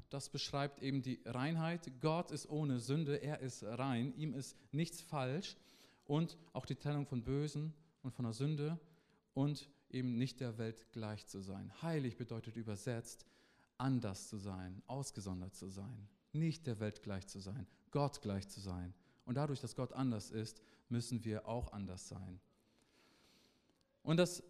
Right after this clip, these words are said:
letzte Opfer ist wohlgefällig sein, vor Gott wohlgefällig. In Wort und Tat Gott ehren.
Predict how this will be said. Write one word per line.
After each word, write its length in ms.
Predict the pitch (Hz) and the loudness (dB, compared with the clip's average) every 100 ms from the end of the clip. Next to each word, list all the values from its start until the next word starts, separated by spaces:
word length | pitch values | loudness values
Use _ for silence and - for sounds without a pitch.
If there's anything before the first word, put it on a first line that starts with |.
| - - - - | -18 -20 -6 6
letzte 480 | 185 208 - 196 | 6 6 6 6
Opfer 480 | 170 190 - 175 165 | 6 2 4 6 6
ist 200 | 160 - - | 2 -2 -4
wohlgefällig 1040 | 139 131 165 185 143 - 117 101 95 - | 0 6 8 8 6 0 0 0 -2 -6
sein, 300 | - 101 98 | -8 -4 -4
vor 160 | - 127 | -2 -2
Gott 240 | 143 143 | -2 -2
wohlgefällig. 800 | 143 156 135 - 104 92 95 - - - - | 0 0 0 -2 -4 -4 -6 -10 -20 -20 -6
In 180 | 143 135 | 0 6
Wort 280 | 165 226 247 | 8 8 8
und 160 | 214 | 4
Tat 440 | - 185 185 196 - | 4 4 2 0 2
Gott 260 | 170 170 | 4 4
ehren. 480 | - 151 135 107 101 | 2 2 4 2 -2